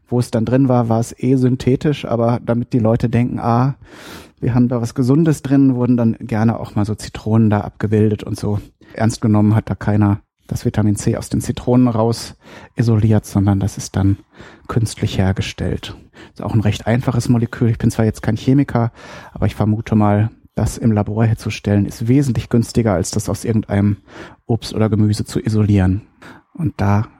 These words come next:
macht unsere Lebensmittelindustrie natürlich keine Geschenke,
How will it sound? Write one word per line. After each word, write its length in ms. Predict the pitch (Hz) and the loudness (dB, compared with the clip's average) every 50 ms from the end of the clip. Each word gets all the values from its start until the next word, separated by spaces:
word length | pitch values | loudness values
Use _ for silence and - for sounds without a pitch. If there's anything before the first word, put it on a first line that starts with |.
| _ - | _ -4
macht 240 | - - - - | -4 -4 -4 -2
unsere 240 | - 131 127 127 123 | 0 0 2 2 2
Lebensmittelindustrie 880 | 120 127 135 135 - 135 127 - 135 117 120 117 117 113 - - - 120 | 2 2 0 2 0 0 0 2 2 2 4 2 2 0 -4 -2 0 2
natürlich 540 | 113 110 - - - - 127 120 - - - | 2 2 0 -2 -2 -2 -2 -2 -2 -4 -6
keine 500 | - - 104 110 107 110 113 113 120 - _ _ _ _ _ _ _ _ _ - | -2 0 0 2 2 2 2 2 0 -4 _ _ _ _ _ _ _ _ _ -6
Geschenke, 640 | 127 - - 127 127 147 - - 147 139 139 143 | -6 -2 0 0 0 0 0 2 2 2 2 2